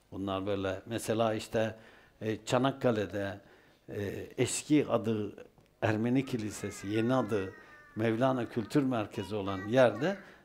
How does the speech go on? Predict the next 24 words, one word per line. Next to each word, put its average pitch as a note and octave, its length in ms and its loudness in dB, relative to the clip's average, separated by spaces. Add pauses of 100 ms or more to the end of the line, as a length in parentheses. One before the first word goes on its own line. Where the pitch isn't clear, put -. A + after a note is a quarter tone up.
mesela B2+ 460 -4
Çanakkale'deki A#2+ 840 -2
arkadaşlar A#2 680 -2
haftada B2 580 -4
bir, G#2+ 100 -8
her C#3+ 400 6
cuma, A#2 380 -6 (1300)
her C#3 300 2
cuma A2+ 300 -4
orada A#2 200 -8
sema C3+ 480 4
var. - 160 -10 (420)
Cumaları A2+ 520 -4
dedi A2 200 -12
mi? G3 160 -8 (1200)
Yanlış G#2+ 320 -6
hatırlamıyorum G#2 600 -12
yani. A2+ 140 -16 (920)
Her D#3 300 10
cuma C3 380 -2
orada C3+ 220 -2
sema C#3+ 460 2
var. G2 140 -6 (120)
Kendileri G3 800 6